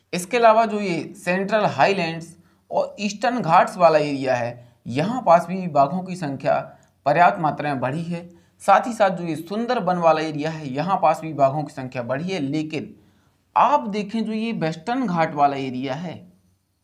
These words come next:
और जो यहाँ पास नॉर्थ ईस्ट की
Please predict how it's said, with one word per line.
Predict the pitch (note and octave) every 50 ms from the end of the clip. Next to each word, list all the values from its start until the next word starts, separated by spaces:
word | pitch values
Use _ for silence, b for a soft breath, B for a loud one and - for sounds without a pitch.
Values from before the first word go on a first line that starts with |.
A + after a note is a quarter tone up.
| _ _ _ _ _ _ _ _ _ _ _ _ _ _ _ _ _ _ _ _ _ _ _ _ _ _ _ _ -
और | - A3+ C4 A#3
जो | A#3 B3+
यहाँ | A#3+ A3 G3+ G3 F#3+
पास | F#3+ F#3 F3+ F#3 F3+ - - - B B B B B B -
नॉर्थ | C#3+ F3 G#3 - A#3+ A#3 A#3 -
ईस्ट | G3+ F#3+ F3 - - -
की | F#3